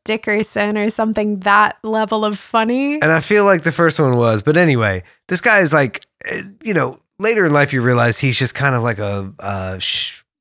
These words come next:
Speaker 2: chauvinist, like he is a womanizer type of guy, and he's an asshole. He ended up being my baseball coach in high school too.
Speaker 1: Oh, nice.
Speaker 2: Um,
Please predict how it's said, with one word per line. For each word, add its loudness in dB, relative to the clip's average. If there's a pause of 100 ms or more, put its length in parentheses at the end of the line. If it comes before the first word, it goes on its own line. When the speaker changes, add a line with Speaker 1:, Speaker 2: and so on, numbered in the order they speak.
Speaker 2:
chauvinist, -2
like -8
he -4
is -6
a -4
womanizer -4
type -8
of -18
guy, -8
and -8
he's -6
an -4
asshole. -2 (200)
He 2
ended 4
up 2
being 0
my -2
baseball -4
coach -6
in -4
high 0
school -8
too. -6
Speaker 1:
Oh, -4
nice. -2
Speaker 2:
Um, 0